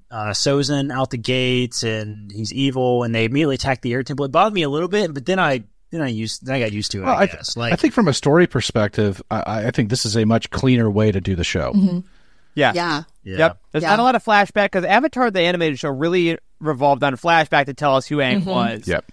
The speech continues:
Speaker 4: And
Speaker 1: Yeah.
Speaker 4: they take it as he's having fun. He'll think, he'll think, he'll think, which is also kind of the, the older I've gotten, like I said,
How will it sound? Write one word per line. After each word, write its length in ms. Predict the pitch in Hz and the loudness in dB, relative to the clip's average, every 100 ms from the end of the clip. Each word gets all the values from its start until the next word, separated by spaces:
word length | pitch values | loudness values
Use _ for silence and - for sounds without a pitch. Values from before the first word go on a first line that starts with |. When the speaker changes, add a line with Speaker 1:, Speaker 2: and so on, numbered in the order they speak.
| - - - | -20 -12 -2
Speaker 4:
And 340 | 160 151 147 | 2 2 0
Speaker 1:
Yeah. 80 | 95 | -2
Speaker 4:
they 120 | 147 | -4
take 240 | - 165 147 | 0 -2 0
it 160 | 151 | 0
as 160 | 147 135 | 0 -2
he's 140 | 147 | -4
having 200 | 156 143 | -4 -4
fun. 300 | - 214 202 | 0 2 4
He'll 160 | 165 147 | 2 -2
think, 300 | - 180 - | 0 -2 0
he'll 120 | 151 | -4
think, 300 | - 175 - | 0 -2 0
he'll 100 | 151 | -4
think, 320 | - 180 165 - - - | 0 0 0 -6 -20 -6
which 180 | 175 180 | 0 0
is 140 | 180 | 4
also 260 | 175 170 185 | 4 4 0
kind 260 | - 156 156 | 0 0 0
of 280 | 147 123 - - | -2 -4 -14 -4
the, 200 | 156 165 | 2 2
the 220 | 151 165 - - _ | 0 -6 -6 -18 _
older 260 | 233 262 226 | -2 0 4
I've 140 | 185 | 2
gotten, 280 | 143 185 175 | 4 4 4
like 140 | 165 165 | 0 -2
I 60 | |
said, 400 | 160 180 165 135 | -2 0 0 0